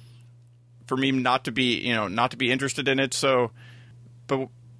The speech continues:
when you take that and you throw in a couple extra elements that are different than where you think something like that might go, that made me even more interested to watch. You know, I wanna, I definitely wanna see,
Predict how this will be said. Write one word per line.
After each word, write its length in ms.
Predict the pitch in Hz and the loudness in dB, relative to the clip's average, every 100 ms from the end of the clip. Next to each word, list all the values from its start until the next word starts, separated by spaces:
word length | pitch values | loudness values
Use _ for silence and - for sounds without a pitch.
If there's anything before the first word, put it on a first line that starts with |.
| - | -6
when 180 | 131 143 | -2 0
you 100 | 135 | 0
take 260 | 165 151 | 0 -2
that 240 | 147 139 113 | 0 0 2
and 160 | 123 | 0
you 100 | 123 | -2
throw 280 | 123 131 139 | -2 0 2
in 100 | 135 | 2
a 60 | 123 | 0
couple 320 | 143 139 123 | 0 2 2
extra 420 | 127 - - 117 | 2 -2 0 0
elements 480 | 117 131 123 110 - | 2 2 0 -4 -4
that 160 | 117 | -2
are 400 | 110 110 107 104 - - - - | 2 2 2 0 -4 -20 -20 -6
different 340 | 139 131 127 120 | -4 0 -2 -2
than 200 | 117 110 | -4 0
where 200 | 117 117 | 0 0
you 180 | 113 | -2
think 300 | 113 - 127 117 | -4 -2 -2 -2
something 280 | 127 123 | -4 -2
like 220 | 110 107 - | 0 -2 0
that 180 | 110 | -2
might 220 | 110 104 107 | 0 -4 0
go, 400 | 120 113 101 98 - - - - - | 2 2 0 -4 -12 -20 -20 -20 -10
that 220 | 120 131 127 | 0 0 2
made 200 | 131 127 | 0 0
me 100 | 127 | 0
even 280 | 127 117 | 0 0
more 220 | 107 120 123 | 2 2 0
interested 520 | 120 113 - 107 - | -2 -6 -6 -6 -6
to 140 | - 110 | -2 -2
watch. 560 | 98 104 104 - - - - - | 2 2 2 -4 -10 -16 -16 -6
You 100 | 107 | -2
know, 80 | |
I 120 | 92 107 | 0 0
wanna, 360 | 110 113 107 - - | 0 -2 -4 -6 -12
I 40 | |
definitely 400 | 104 123 - 127 | -2 -2 0 -2
wanna 240 | 110 107 104 | -2 0 -2
see, 460 | - 110 101 98 | -2 -2 0 -2